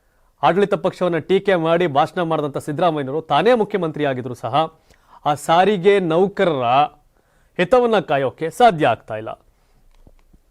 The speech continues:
ಇನ್ನು ಹೈಕೋರ್ಟ್, ಆ, ವಿ-, ವಿಷಯಕ್ಕೆ ಸಂಬಂಧಪಟ್ಟಂತೆ ಅನಂತ್ ಸುಬ್ರಾವ್ ಅವರು ಅಸಮಾಧಾನ ವ್ಯಕ್ತಪಡಿಸಿದ್ದಾರೆ. ಸರ್ಕಾರಕ್ಕೆ ನಿರ್ದೇಶನ ಕೊಡಬೇಕಾಗಿತ್ತು. ಒಂದು ದಿನ ಮು-, ಮುಷ್ಕರ ಮುಂದೂಡುವ ಆದೇಶಕ್ಕೆ ಬೇಸರವನ್ನು ಕೂಡ ಅನಂತ್ ಸುಬ್ರಾವ್ ವ್ಯಕ್ತಪಡಿಸಿರ್ತಕ್ಕಂಥದ್ದು.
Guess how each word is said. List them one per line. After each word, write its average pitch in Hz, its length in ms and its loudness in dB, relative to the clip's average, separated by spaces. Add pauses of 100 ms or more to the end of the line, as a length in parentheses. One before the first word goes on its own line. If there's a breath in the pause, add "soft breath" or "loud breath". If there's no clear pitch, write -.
(360)
ಇನ್ನು 180 160 2
ಹೈಕೋರ್ಟ್, 226 500 4
ಆ, 190 300 0
ವಿ-, 185 220 -2
ವಿಷಯಕ್ಕೆ 180 280 -2
ಸಂಬಂಧಪಟ್ಟಂತೆ 185 640 -2
ಅನಂತ್ 175 260 -2
ಸುಬ್ರಾವ್ 170 340 0
ಅವರು 165 160 0
ಅಸಮಾಧಾನ 160 360 -4
ವ್ಯಕ್ತಪಡಿಸಿದ್ದಾರೆ. 131 840 -8 (720)
ಸರ್ಕಾರಕ್ಕೆ 240 640 2
ನಿರ್ದೇಶನ 196 460 0
ಕೊಡಬೇಕಾಗಿತ್ತು. 131 1040 -2 (1080)
ಒಂದು 170 200 -2
ದಿನ 208 80 4
ಮು-, 196 380 0
ಮುಷ್ಕರ 180 360 0
ಮುಂದೂಡುವ 190 460 2
ಆದೇಶಕ್ಕೆ 180 760 0 (380 soft breath)
ಬೇಸರವನ್ನು 233 460 4
ಕೂಡ 214 140 2
ಅನಂತ್ 165 200 0
ಸುಬ್ರಾವ್ 147 380 0 (480)
ವ್ಯಕ್ತಪಡಿಸಿರ್ತಕ್ಕಂಥದ್ದು. 135 1000 -8